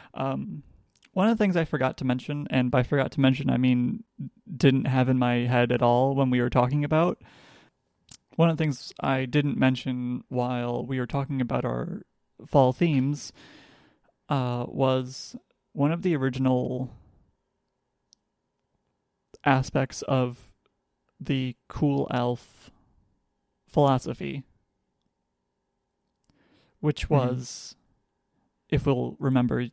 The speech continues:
Speaker 1: that Zach wanted to be able to go on to indie web forums, make an account that is, like, pseudonot-, pseudonymous, basically.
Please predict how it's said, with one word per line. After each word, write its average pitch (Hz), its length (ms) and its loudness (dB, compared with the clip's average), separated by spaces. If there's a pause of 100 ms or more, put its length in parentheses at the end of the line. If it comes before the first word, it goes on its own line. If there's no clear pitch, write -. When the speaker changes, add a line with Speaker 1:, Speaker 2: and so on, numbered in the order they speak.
Speaker 1:
that 123 240 -4
Zach 127 500 0 (400)
wanted 131 380 2
to 127 260 -4
be 127 160 -6
able 127 200 -2
to 120 640 -6 (1120)
go 151 300 4
on 135 340 2
to 127 420 -4
indie 151 260 0
web 123 300 0
forums, 123 880 -2 (920)
make 143 260 2
an 135 80 2
account - 800 -4
that 127 220 2
is, 123 520 -6 (100)
like, - 440 -4 (600)
pseudonot-, 135 600 0 (160)
pseudonymous, 131 1040 0 (100)
basically. 123 640 -4